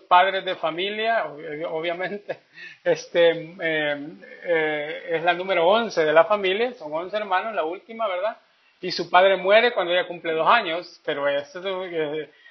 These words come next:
Edith Stein es, eh, se introduce en el estudio y, y logra unos gran, eh, obtiene unos, unos brillantes, eh, unos brillantes logros, ¿verdad? En su transcurso de estudio, porque es tremendamente lúcida, ¿verdad?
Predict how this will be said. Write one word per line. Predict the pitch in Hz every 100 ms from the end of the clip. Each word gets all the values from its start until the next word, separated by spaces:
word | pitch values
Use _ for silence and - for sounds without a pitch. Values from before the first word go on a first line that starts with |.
| -
Edith | 156 175 196
Stein | 196 - 202 220 214
es, | 208 -
eh, | 208 180 175 156
se | 160 147 160 165
introduce | 151 151 147 151 170 202
en | 202
el | 185 160
estudio | 143 - 220 254 269 233
y, | 165
y | 143 147 143
logra | 147 170 196 180
unos | 175 196 175 151
gran, | 175 190
eh, | 165 156 143 147 151
obtiene | 147 135 170 190
unos, | 185 196 196 - - _ _
unos | 165 185 196
brillantes, | 175 165 196 208 202 175 160 - 151
eh, | 147 143 165
unos | 165 180
brillantes | 165 180 185 175
logros, | 147 202 226 190 151 135
¿verdad? | 139 165 170
En | 147
su | - 139
transcurso | - 147 127 180 185 170
de | 151
estudio, | - 247 160
porque | 139
es | 160 156 _
tremendamente | 139 139 196 180 160 139 180 175 147
lúcida, | 196 240 - 139 131
¿verdad? | 143 165